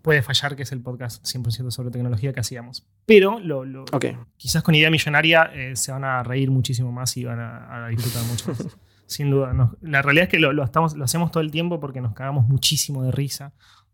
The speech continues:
Speaker 1: eh, y la gente se prende mucho, entonces, nada, está muy, está,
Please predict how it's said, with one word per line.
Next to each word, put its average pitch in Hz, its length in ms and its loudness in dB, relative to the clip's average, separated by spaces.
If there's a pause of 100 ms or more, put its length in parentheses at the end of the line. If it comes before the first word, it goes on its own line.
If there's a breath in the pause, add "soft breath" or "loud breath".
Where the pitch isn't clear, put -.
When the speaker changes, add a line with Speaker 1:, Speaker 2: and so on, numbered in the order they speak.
(140)
Speaker 1:
eh, 123 600 -10
y 160 100 -10
la 123 100 0
gente 139 260 -6
se 123 140 0
prende 131 240 0
mucho, 131 280 0
entonces, 123 540 -8
nada, 120 300 -18 (420)
está 127 300 -6
muy, 127 240 4
está, 135 180 2